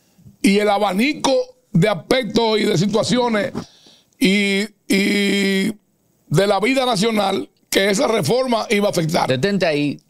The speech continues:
Speaker 2: porque tú como hombre de Estado, tú que fuiste presidente de la refinería, que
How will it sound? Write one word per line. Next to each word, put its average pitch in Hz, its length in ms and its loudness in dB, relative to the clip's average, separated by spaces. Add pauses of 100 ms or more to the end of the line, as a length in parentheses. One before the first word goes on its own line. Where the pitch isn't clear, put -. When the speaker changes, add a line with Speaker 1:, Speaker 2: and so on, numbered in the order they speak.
Speaker 2:
porque 123 1120 0 (600)
tú 233 240 2
como 156 260 0
hombre 175 220 0
de 160 80 -2
Estado, 107 580 -2 (800)
tú 240 240 2
que 180 160 -2
fuiste 175 840 -2 (340)
presidente 143 840 0
de 135 160 0
la 135 200 0
refinería, 127 920 0 (760)
que 156 520 0